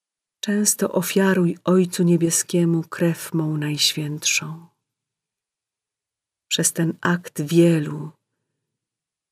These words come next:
bardzo wielu duszom możesz pomóc. Najmniejszą łaskę ceń więcej niż świat cały,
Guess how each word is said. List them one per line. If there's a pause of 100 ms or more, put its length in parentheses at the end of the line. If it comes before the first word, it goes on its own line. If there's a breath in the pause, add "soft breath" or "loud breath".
bardzo
wielu
duszom
możesz
pomóc. (2000)
Najmniejszą
łaskę
ceń
więcej
niż
świat
cały,